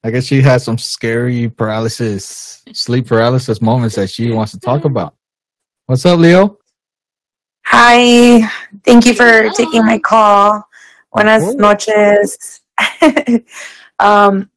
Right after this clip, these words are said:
Speaker 3: dude, that is so awesome. Friday the thirteenth. I didn't even realize. So good, good job on a, on a show. Um, that, that, that's pretty cool.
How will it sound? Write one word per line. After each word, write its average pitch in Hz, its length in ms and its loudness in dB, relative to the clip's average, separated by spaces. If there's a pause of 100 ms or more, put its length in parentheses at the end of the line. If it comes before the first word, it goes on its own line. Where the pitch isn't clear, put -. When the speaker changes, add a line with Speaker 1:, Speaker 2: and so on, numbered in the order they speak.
(420)
Speaker 3:
dude, 254 160 0
that 247 120 4
is 254 140 2
so 262 100 4
awesome. 208 560 2
Friday 208 240 2
the 208 120 2
thirteenth. 202 420 -2
I 196 80 4
didn't 214 140 0
even 202 180 2
realize. 190 420 4
So 180 220 4 (100)
good, 190 240 0 (120)
good 196 180 0
job 190 300 2
on 190 120 0
a, 175 200 0
on 180 100 -2
a 175 60 -2
show. 175 560 2 (480)
Um, 165 520 0 (220)
that, 180 200 2
that, 185 200 2
that's 180 240 0
pretty 196 300 -4
cool. 180 280 0